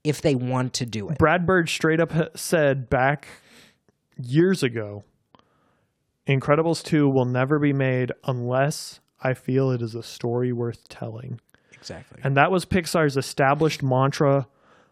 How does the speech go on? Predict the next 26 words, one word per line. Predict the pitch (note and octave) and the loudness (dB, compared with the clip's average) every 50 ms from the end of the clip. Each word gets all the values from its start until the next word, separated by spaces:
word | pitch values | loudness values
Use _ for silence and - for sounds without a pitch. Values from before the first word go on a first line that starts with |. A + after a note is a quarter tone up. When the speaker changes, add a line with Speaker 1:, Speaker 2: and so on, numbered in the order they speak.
| _ _ _ _ - | _ _ _ _ 0
Speaker 2:
until | C#3+ C3+ C3 B2 - - D#3 D3 D#3 D#3+ | 2 2 2 0 0 2 2 2 2 2
they | E3 D#3+ | 0 0
were | D3 C#3 C3+ B2+ A#2+ | 0 0 0 0 -2
bought | A#2 G#2+ - - C3 B2+ C3 C#3 D3+ - - - - _ - - - _ - | -4 -4 0 2 2 4 4 2 0 -2 -8 -16 -20 _ -20 -20 -16 _ -2
by | - C3 B2 B2 | 0 0 0 0
Disney. | A#2+ A2+ A2 D3+ E3 E3 C3+ B2 A2+ A2 A2 A2+ C3+ C#3+ _ _ _ _ _ _ _ _ _ _ _ _ _ _ _ _ _ _ _ _ _ _ _ _ - | -2 -2 0 0 0 0 0 -4 -8 -8 -8 -8 -8 -10 _ _ _ _ _ _ _ _ _ _ _ _ _ _ _ _ _ _ _ _ _ _ _ _ -2
Uh, | - C3+ B2+ B2+ B2+ B2+ B2+ B2+ C3 C3 - - | 2 4 4 4 4 4 2 2 0 -2 -4 -2
and | D#3 D3 D3 | 0 0 2
I | D3+ D3 | 2 0
think | D3 - F3 D#3+ D3 - | 0 0 -2 -2 -2 -2
that | - E3 | -2 -2
you | E3+ D#3 D3+ | 0 0 -2
see | - - G3 G3+ G#3 | 0 0 0 0 2
that | F#3 C#3+ C3+ - | 2 0 0 0
with | D3 D3 C#3+ - | -2 -2 -2 0
their, | - D#3+ D#3+ D#3 D#3 D3+ _ _ - - | 0 2 2 2 0 -2 _ _ -8 -2
with | D#3 D3 D3+ C#3+ - | 0 0 0 0 0
their, | D3+ D#3 D#3 D3+ D3+ D3+ D3 D3 D3 - - | -2 0 2 2 2 0 0 0 -2 0 0
uh, | C#3+ C#3+ C#3 C#3 C3+ C3+ C3 _ _ _ _ _ _ _ _ _ _ _ _ _ _ _ _ _ _ _ _ _ _ _ _ _ _ - | 0 2 2 2 0 -2 -4 _ _ _ _ _ _ _ _ _ _ _ _ _ _ _ _ _ _ _ _ _ _ _ _ _ _ -8
with | D#3+ D3 D3 D3 C#3 | -2 0 0 2 2
their | - D#3+ D3 | 2 -2 0
sequels | - - A3+ B3 - - C3+ B2 - | 0 -2 -4 -2 0 0 0 0 -2
for | - - C3 | -2 -2 -2
the | A#2+ B2 | -2 -2
most | A#2+ A#2 A#2+ - - - | -4 -4 -6 -8 -10 -8
part. | - C3+ B2 B2 - - | -6 -4 -4 -4 -6 -10